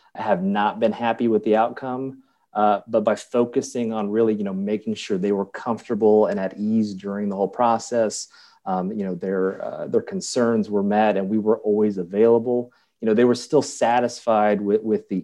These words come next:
end, even if the, the number or, or whatever else wasn't what they had hoped for. You can avoid a lot of those, those difficult things to deal with, like bar complaints, bad reviews, I think by focusing more on, is the client happy and satisfied with the process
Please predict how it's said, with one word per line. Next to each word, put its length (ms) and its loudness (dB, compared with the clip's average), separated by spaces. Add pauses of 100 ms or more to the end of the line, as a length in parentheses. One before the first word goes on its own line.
end, 360 -2
even 260 -4
if 220 -8
the, 200 -8
the 120 -8
number 640 -2
or, 260 -10
or 140 2
whatever 340 0
else 180 0
wasn't 300 -4
what 120 -6
they 80 -6
had 100 -10
hoped 260 -12
for. 240 -20 (140)
You 160 0
can 100 2
avoid 440 4
a 60 6
lot 300 6
of 160 2
those, 560 6 (300)
those 240 2
difficult 580 2
things 360 6
to 100 -2
deal 260 4
with, 240 4
like 180 0
bar 220 4
complaints, 420 0
bad 280 -4
reviews, 460 -8
I 100 -10
think 240 -12
by 140 -6 (120)
focusing 720 -8 (320)
more 320 2
on, 240 0
is 240 -2
the 100 -8
client 420 -4
happy 420 -4
and 100 -2
satisfied 560 0
with 100 -8
the 60 -20
process 720 -4